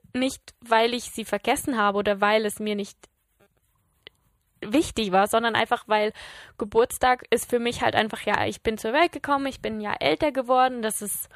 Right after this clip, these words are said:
schön und ich freu mich, dass wir das feiern, aber das müssen wir auch nicht an meinem Geburtstag feiern. Also ich hab auch dann kein Problem, dass wir das nachfeiern. Also wenn ich unter der Woche Geburtstag hab, dann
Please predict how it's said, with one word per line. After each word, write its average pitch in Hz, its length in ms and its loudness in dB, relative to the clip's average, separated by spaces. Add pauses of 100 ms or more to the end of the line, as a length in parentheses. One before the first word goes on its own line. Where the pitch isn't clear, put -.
(320)
schön 349 340 2
und 269 100 0
ich 233 140 -8
freu 254 220 2
mich, 269 160 -6
dass - 180 -6
wir 220 80 0
das 208 160 -4
feiern, 247 500 -2
aber 220 220 0
das 214 180 -8
müssen 262 280 -4
wir 220 160 0
auch - 100 -6
nicht 226 180 -6
an 208 120 -4
meinem 214 300 -2
Geburtstag 196 520 -2
feiern. 185 300 0
Also 202 180 -2
ich 226 120 -4
hab 220 100 2
auch 226 140 2
dann 214 280 -4
kein 226 240 0
Problem, 214 480 -4 (640)
dass - 160 -4
wir 233 100 6
das - 180 -2
nachfeiern. 202 720 0
Also 208 200 0
wenn 220 100 4
ich - 140 -4
unter 277 220 4
der 214 140 2
Woche 254 220 4
Geburtstag 202 640 0
hab, 202 300 -2
dann 208 300 -4